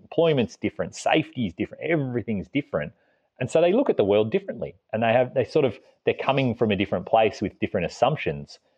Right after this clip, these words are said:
And so I wanted to document that and, and incorporate those lessons into who I am and how I'm gonna live my life. So that's the first book called The Road Chose Me Volume one.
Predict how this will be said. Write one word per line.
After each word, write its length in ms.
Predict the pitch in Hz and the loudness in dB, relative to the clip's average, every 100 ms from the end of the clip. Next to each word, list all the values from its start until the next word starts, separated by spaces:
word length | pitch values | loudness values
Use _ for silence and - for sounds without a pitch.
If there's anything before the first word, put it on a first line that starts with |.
| _ | _
And 160 | - 92 | -10 0
so 100 | 107 | 4
I 100 | 95 | 4
wanted 460 | 92 104 107 101 85 | 4 4 4 2 -2
to 80 | 90 | 0
document 520 | 95 - 127 98 82 | 2 2 2 0 2
that 260 | 85 82 | 4 4
and, 180 | 82 82 - | 2 -2 -6
and 360 | 95 87 90 - _ _ - | -6 -6 -10 -16 _ _ -8
incorporate 720 | 110 - - 139 127 95 87 | -6 0 2 2 4 4 4
those 220 | 95 85 | 2 2
lessons 360 | 90 90 98 85 | 2 0 -4 -6
into 400 | 85 82 87 80 - _ | -8 -6 -6 -6 -8 _
who 200 | - 107 | -2 2
I 200 | 87 92 | 4 6
am 200 | 95 82 | 4 2
and 140 | 80 80 | -2 0
how 180 | 92 82 | 2 2
I'm 160 | 85 | 0
gonna 160 | 85 80 | -4 -4
live 180 | 80 78 | -6 -4
my 220 | 82 92 | -2 0
life. 240 | 80 73 - - | 0 0 -4 -4
So 140 | - | 2
that's 200 | 202 - | 2 2
the 100 | 131 | 0
first 280 | - 120 117 | 2 2 2
book 200 | 131 175 | -2 0
called 180 | 120 101 | 0 2
The 60 | 95 | 4
Road 220 | 98 95 | 4 4
Chose 220 | - 90 | 2 0
Me 160 | 92 90 | 0 -2
Volume 380 | 87 87 80 76 | 0 0 -2 -4
one. 360 | 80 110 214 | 0 2 0